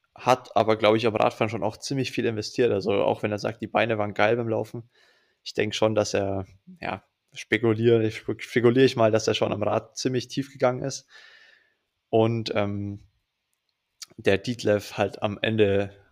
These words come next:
läuft einen richtig soliden Marathon drauf mit vierundzwanzig Jahren. Ich glaub, zwei achtunddreißig oder so und gewinnt vor Patrick Lange, der zwar <clears throat> zwei fünfunddreißig läuft, aber immer noch am Ende acht oder neun Minuten Rückstand hat. Ähm,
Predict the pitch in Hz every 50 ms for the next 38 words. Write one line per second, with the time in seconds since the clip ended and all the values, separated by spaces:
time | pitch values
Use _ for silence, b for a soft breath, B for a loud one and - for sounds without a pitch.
0 | - _ - 110 101 95 - 107 98 104 110 107 - 110 - - 110 107 110 104
1 | 107 104 107 113 113 107 - 104 101 95 - 104 104 104 - - 107 101 - -
2 | - 120 113 110 107 - - 107 101 107 104 - 104 104 110 113 117 110 _ _
3 | _ _ _ _ _ _ _ _ _ _ - - - - - - - - 101 92
4 | 104 - - - - - - 120 - - 123 120 120 117 117 120 117 120 117 113
5 | - - _ _ - 101 98 98 95 - - _ - 107 98 107 110 117 113 -
6 | - - _ _ _ _ _ _ _ _ _ _ _ _ _ _ _ _ _ -
7 | - 120 113 113 - 131 123 - 117 113 117 117 123 139 139 135 120 113 113 -
8 | - 120 117 117 113 110 - - _ - - 170 165 147 - - - 107 - 160
9 | 170 170 147 113 107 101 - - 107 107 113 131 131 - - 110 101 107 - 113
10 | 113 110 110 107 107 104 - 113 104 104 110 107 107 107 104 104 - - 117 -
11 | - - 107 101 104 104 104 107 110 107 113 110 - 110 117 117 - - 107 104
12 | - 127 117 - - b b b b b b b b b b b b b b b
13 | b _ - 107 104 104 104 101 101 104 104 104 104